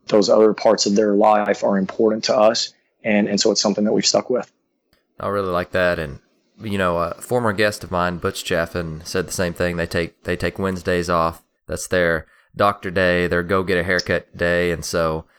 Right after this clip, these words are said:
Speaker 2: you know, it's something that not a lot of, lot of programs do, but, you know, it's, it's something that yourself and, uh, and Butch's program both do, and both have tons of success doing so. And so that's something that,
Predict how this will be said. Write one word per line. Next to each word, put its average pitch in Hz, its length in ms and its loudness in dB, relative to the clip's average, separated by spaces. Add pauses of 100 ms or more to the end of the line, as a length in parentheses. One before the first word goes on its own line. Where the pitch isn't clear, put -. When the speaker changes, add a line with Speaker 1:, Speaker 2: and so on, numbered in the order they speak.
(180)
Speaker 2:
you 90 80 -6
know, 90 120 0
it's 80 320 -4
something 113 360 -2
that 95 160 -2
not 95 160 0
a 82 40 -6
lot 90 200 0
of, 90 140 -4 (180)
lot 92 220 -2
of - 100 -10
programs 92 480 -2
do, 92 280 0
but, 78 360 -6 (320)
you - 80 -12
know, 85 140 -2
it's, - 120 -6
it's 90 160 -8
something 95 300 -4
that 82 300 -4
yourself 98 500 0
and, 87 360 -6
uh, - 220 -8
and 87 220 -6
Butch's 95 300 -4
program 92 420 -2
both 90 200 -2
do, 92 240 0
and 80 120 -4
both 85 380 -4
have 82 300 -4 (120)
tons 123 280 -2
of 82 80 -10
success - 640 -6 (200)
doing 104 300 0
so. 80 320 -2
And 78 100 -6
so 87 160 -4
that's 85 180 -2
something 85 280 -4
that, 80 220 -6